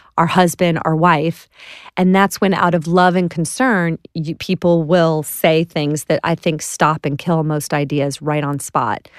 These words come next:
So I, I just didn't, I didn't do it. And what happened is I didn't invite ego into the process. So I spent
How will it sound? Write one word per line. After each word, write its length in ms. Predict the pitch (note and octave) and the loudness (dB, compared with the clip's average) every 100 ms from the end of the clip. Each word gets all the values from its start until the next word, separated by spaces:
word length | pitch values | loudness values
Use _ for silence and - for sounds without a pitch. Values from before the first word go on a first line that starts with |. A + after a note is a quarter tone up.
| - - - - | -20 -20 -20 -18
So 640 | - - G3 F#3 F3 E3 - _ _ _ _ _ _ _ _ _ _ _ | -12 0 2 4 4 2 -4 _ _ _ _ _ _ _ _ _ _ _
I, 340 | F3+ F3+ F#3 F#3+ - | 2 4 2 0 0
I 120 | F3 | 0
just 240 | E3+ E3+ | 0 -2
didn't, 360 | - E3 D#3 D#3+ | -2 -2 -2 -2
I 100 | D#3+ | -4
didn't 220 | D#3 D#3+ | -2 -2
do 160 | D#3+ G3+ | 0 2
it. 180 | F3 - | 2 0
And 240 | F3 E3 D#3+ | 0 0 -2
what 300 | E3 E3 E3+ | 0 2 2
happened 380 | F3 A3+ F#3 D#3+ | 2 0 0 0
is 180 | D#3 - | 0 0
I 100 | F3+ | 2
didn't 220 | F#3+ F#3 | 2 2
invite 420 | E3+ E3+ D3+ D3+ - | 0 2 0 0 -2
ego 380 | E3+ E3+ E3 D3+ | -2 2 2 2
into 200 | D3 D3+ | -2 -6
the 100 | D3 | -8
process. 720 | - D#3 D3 - D#2+ - - - - _ | -4 -4 -4 -4 -4 -6 -16 -20 -20 _
So 580 | - F3+ E3 E3 E3 - _ _ _ - - | -2 2 4 2 0 -4 _ _ _ -20 -2
I 380 | E3 D#3+ D#3+ - | 2 2 2 -2
spent 520 | - - - E3+ D#3+ | -10 -8 0 2 2